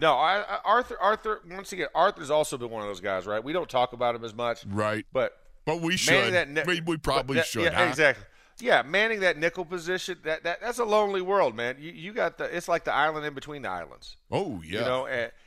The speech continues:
Speaker 2: There
Speaker 1: and
Speaker 2: you
Speaker 1: you're,
Speaker 2: go.
Speaker 1: and you normally are s-, now starting to get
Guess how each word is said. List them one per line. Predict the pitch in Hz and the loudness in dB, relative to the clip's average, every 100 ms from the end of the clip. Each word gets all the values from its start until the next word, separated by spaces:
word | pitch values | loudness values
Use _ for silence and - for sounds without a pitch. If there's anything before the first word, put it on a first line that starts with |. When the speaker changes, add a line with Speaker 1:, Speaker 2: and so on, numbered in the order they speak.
| - | -10
Speaker 2:
There | 117 | -4
Speaker 1:
and | 147 | -2
Speaker 2:
you | 160 | -2
Speaker 1:
you're, | |
Speaker 2:
go. | 156 160 | -4 -6
Speaker 1:
and | 185 | -6
you | 202 | -6
normally | 180 196 240 233 220 185 | 0 2 2 0 -2 -2
are | 147 | -2
s-, | 143 - | -6 -14
now | 160 151 160 170 | -4 0 2 0
starting | - 170 151 | -2 -4 -4
to | 127 | -6
get | 104 135 147 | -8 -4 -4